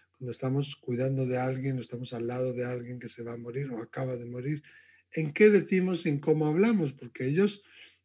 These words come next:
eh, en, lo pueden ver, lo pueden senti-, sentir, lo pueden captar, ¿eh? Y luego va a ocurrir ese momento de muerte. Hay personas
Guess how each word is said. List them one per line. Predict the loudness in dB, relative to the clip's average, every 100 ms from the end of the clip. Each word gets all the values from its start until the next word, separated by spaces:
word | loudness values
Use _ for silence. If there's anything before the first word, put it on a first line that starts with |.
| _
eh, | -6 -4 -4
en, | -4 -4 -6 -10
lo | -10 -6
pueden | 2 4 4 0
ver, | -2 -4
lo | -10
pueden | -4 -2 -2
senti-, | -4 -6 -6 -6 -6
sentir, | -6 -6 -6 -10 -10
lo | -14
pueden | -6 0 0 0
captar, | -2 -4 -4 -4 -4 -10 -20 -20 -20 _ -2
¿eh? | 0 0 -8 _ _ _ _ _ _ 0
Y | 4 4 4
luego | 4 6 4
va | 4 0
a |
ocurrir | 0 4 4 4 -4 -20 -20 _
ese | -4 0
momento | 0 0 -2 -4
de | -2
muerte. | 4 4 4 0 0
Hay | -2
personas | -4 -6 -4 -4 -2 -4